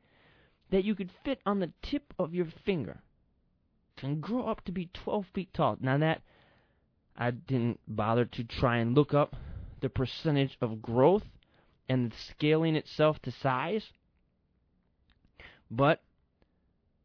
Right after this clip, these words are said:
the scale of it would be massive. That supernatural growth, divine growth is what it represents. And so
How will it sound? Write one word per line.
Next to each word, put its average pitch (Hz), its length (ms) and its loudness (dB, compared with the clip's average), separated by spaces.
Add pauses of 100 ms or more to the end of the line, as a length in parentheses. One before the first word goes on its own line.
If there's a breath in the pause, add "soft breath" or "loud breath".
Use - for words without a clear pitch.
(280)
the 117 400 -4
scale 135 840 4
of 113 200 -2
it - 180 0
would 120 180 -4
be 139 140 2
massive. 175 480 2 (880)
That 95 180 -2
supernatural 147 1800 0 (160)
growth, 127 400 -2 (160)
divine 139 560 4
growth 123 340 2
is 113 120 -4
what 117 160 0
it - 40 -4
represents. 113 560 -2 (720 soft breath)
And 190 220 6
so 190 520 4